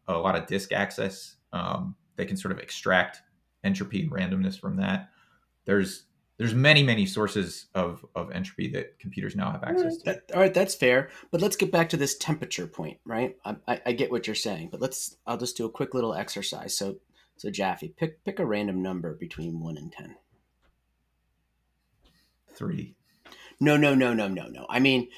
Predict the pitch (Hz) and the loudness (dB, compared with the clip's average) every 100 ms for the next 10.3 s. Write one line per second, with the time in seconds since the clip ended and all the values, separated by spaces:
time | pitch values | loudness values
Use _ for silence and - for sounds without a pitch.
0 | - - - 175 113 131 156 156 110 85 | -4 8 10 10 8 10 12 12 8 -2
1 | 92 95 92 98 101 87 82 - 90 107 | -4 -2 -4 -2 -4 -4 -8 -10 -8 0
2 | 113 143 151 131 131 127 143 127 120 127 | 4 6 8 8 8 8 8 8 6 6
3 | 123 117 98 - 92 85 95 85 92 104 | 4 -4 -4 -6 -6 -4 -4 -4 -4 0
4 | 117 110 101 - 131 107 107 98 104 - | 2 2 0 2 4 4 2 -8 -10 -10
5 | 90 180 165 165 147 - - _ _ _ | -8 -8 -8 -12 -14 -16 -20 _ _ _
6 | _ _ _ _ _ _ _ _ _ _ | _ _ _ _ _ _ _ _ _ _
7 | _ _ _ _ _ 80 98 95 95 95 | _ _ _ _ _ -10 -6 -4 -2 -2
8 | - 104 104 127 - _ _ _ _ _ | -2 -2 0 -2 -4 _ _ _ _ _
9 | _ _ _ - _ _ _ _ _ - | _ _ _ -20 _ _ _ _ _ -20
10 | _ _ - | _ _ 2